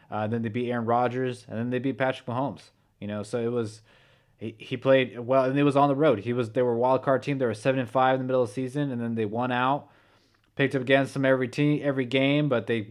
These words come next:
kept winning. So don't <laughs> bet against Brady 'cause you'll, you'll lose. Uh, he's just gonna keep winning. He's gonna be back next year, and there's no reason to believe that he won't win next year again.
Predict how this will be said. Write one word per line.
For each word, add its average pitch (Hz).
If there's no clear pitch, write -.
kept 127
winning. 131
So -
don't 123
<laughs> -
bet 151
against 139
Brady 131
'cause 110
you'll, 113
you'll 117
lose. 107
Uh, 104
he's 107
just 107
gonna 117
keep 117
winning. 127
He's 131
gonna 147
be 147
back 143
next 151
year, 104
and 117
there's 139
no 143
reason 151
to -
believe 143
that 135
he 131
won't 131
win 135
next 131
year 143
again. 135